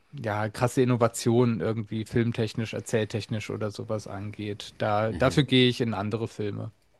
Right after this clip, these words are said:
Speaker 2: Ja, cool. Also cool im Sinne von, äh, kann ich sehr gut mit anschließen. Also ich fand auch den ersten Teil, Teil habe ich damals auch im Kino gesehen, war in Ordnung. Also ich hab mich gut unterhalten gefühlt, aber jetzt auch nicht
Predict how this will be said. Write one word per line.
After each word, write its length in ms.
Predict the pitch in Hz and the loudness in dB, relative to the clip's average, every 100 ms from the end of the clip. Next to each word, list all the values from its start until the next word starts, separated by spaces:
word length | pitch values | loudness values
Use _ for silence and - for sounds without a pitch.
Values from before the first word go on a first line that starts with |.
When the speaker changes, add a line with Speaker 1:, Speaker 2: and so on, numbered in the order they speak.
| _ _ | _ _
Speaker 2:
Ja, 220 | 131 131 - _ _ - - _ _ _ - | 2 2 2 _ _ -20 -20 _ _ _ 0
cool. 260 | 147 147 92 _ _ - - - - - - - | 2 2 0 _ _ -20 -20 -18 -18 -18 -20 -4
Also 180 | 120 110 120 | 0 0 4
cool 120 | 123 | 6
im 280 | 123 110 107 | 6 4 2
Sinne 160 | 110 104 | 2 2
von, 280 | 110 110 104 | 2 2 2
äh, 300 | 107 110 104 | 4 4 4
kann 180 | 110 | 2
ich 260 | 113 - - - | 0 -2 -10 -14
sehr 240 | - 117 113 | -2 2 2
gut 160 | - | 0
mit 140 | 107 - | -6 -4
anschließen. 600 | 123 - - 107 107 98 | -4 -4 -6 -6 -4 -6
Also 100 | 90 | -6
ich 60 | - | -4
fand 140 | 117 | 0
auch 100 | 113 | 0
den 120 | 107 | 0
ersten 240 | 95 - - | -2 -2 -2
Teil, 420 | 107 107 101 82 - | 2 4 2 -6 -4
Teil 320 | 107 104 104 | 2 4 4
habe 120 | 101 | 0
ich 60 | 104 | -2
damals 200 | 101 92 | -4 -2
auch 80 | 113 | -2
im 100 | 110 | 0
Kino 200 | 127 117 | 2 2
gesehen, 240 | 107 98 | 0 4
war 280 | 101 104 104 _ _ _ _ - | 6 6 4 _ _ _ _ -4
in 120 | 117 | 6
Ordnung. 420 | 117 - 135 131 | 6 6 2 -2
Also 120 | 95 | -2
ich 60 | 104 | -2
hab 80 | - | -4
mich 120 | - | -6
gut 180 | 120 - | -6 -6
unterhalten 340 | 98 101 - 104 | 0 0 0 -6
gefühlt, 260 | - 110 | -4 -4
aber 120 | 82 | -2
jetzt 140 | 95 - | -2 -2
auch 80 | 98 | -4
nicht 260 | 107 - | -4 -6